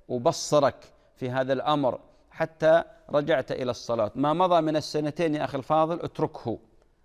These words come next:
ما، ما، ما تلتفت إليه. ولكن،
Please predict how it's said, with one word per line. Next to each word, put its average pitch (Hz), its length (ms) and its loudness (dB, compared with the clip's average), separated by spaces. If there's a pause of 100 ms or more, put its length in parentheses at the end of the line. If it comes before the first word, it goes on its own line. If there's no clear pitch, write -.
(100)
ما، 139 240 -4
ما، 151 220 -2
ما 156 180 0
تلتفت 131 500 -6
إليه. 123 320 0 (960)
ولكن، 151 580 0